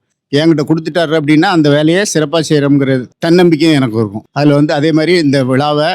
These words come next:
நேத்-, ஒரு நாலு நாளா நான், என்னோட கூட இருந்தவங்க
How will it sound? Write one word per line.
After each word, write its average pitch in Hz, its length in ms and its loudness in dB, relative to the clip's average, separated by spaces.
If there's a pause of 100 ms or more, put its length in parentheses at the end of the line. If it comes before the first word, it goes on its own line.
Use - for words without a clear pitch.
(560)
நேத்-, 147 280 -2
ஒரு 151 240 2
நாலு 147 300 2
நாளா 160 340 0 (120)
நான், 151 420 -4
என்னோட 143 300 -2
கூட 160 320 0
இருந்தவங்க 139 480 0